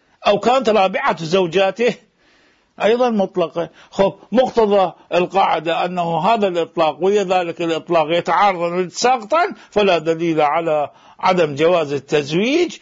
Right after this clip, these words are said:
بالأخرى فيما إذا كانت الأخرى هي أخت رابعة زوجاته. ماكو عندنا دليل على عدم الجواز، ومقتضى القاعدة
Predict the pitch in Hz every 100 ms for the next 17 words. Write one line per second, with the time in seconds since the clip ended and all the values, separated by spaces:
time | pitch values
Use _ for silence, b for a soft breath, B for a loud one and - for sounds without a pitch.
0 | B B 160 170 214 214 247 277 254 254
1 | 269 330 349 359 226 254 233 202 196 196
2 | 196 - 226 226 185 - 170 196 196 180
3 | 165 165 202 180 262 277 202 - 311 294
4 | 247 190 180 233 247 269 302 208 202 156
5 | 156 156 156 180 190 175 - _ b b
6 | b b b b b 165 175 175 165 156
7 | 147 156 156 151 139 151 143 147 160 156
8 | 143 165 170 175 175 175 170 - b b
9 | 143 165 180 - 151 139 139 - 170 170
10 | 190 269 240